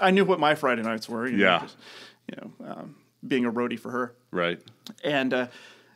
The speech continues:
Speaker 1: but, you know, she's a singer, songwriter, and of course, Nashville, you know, that's the place to be.
Speaker 2: Yep.
Speaker 1: And, uh, we were up here.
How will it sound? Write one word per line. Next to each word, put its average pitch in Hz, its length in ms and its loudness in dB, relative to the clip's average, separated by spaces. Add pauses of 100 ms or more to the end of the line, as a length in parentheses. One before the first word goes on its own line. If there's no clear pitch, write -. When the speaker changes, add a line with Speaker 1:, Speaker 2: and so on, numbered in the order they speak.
(160)
Speaker 1:
but, - 300 2
you 240 120 4
know, 240 120 4
she's 233 220 0
a 220 40 -2
singer, 202 420 2
songwriter, 196 560 4
and 208 100 4
of 208 80 -2
course, 208 220 4
Nashville, 190 680 4
you 160 100 -2
know, 156 120 0
that's 160 280 -2
the 170 80 -4
place 170 360 -2
to 165 100 -2
be. 156 360 0
Speaker 2:
Yep. 160 280 -2
Speaker 1:
And, 143 360 2
uh, 147 220 4
we 165 120 0
were 175 140 2
up 151 160 -2
here. 156 240 -2